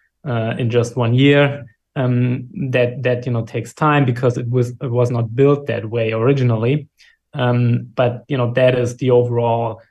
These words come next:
uh, path, you know, that I think that,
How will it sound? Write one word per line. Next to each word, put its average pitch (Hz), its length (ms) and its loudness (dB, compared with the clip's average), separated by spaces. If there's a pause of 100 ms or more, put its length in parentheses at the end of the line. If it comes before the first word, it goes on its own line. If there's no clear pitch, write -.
(160)
uh, 113 280 -6
path, 113 520 -4
you 120 60 -2
know, 117 120 0
that 117 140 0
I 113 120 2
think 120 440 -2 (240)
that, 123 300 -2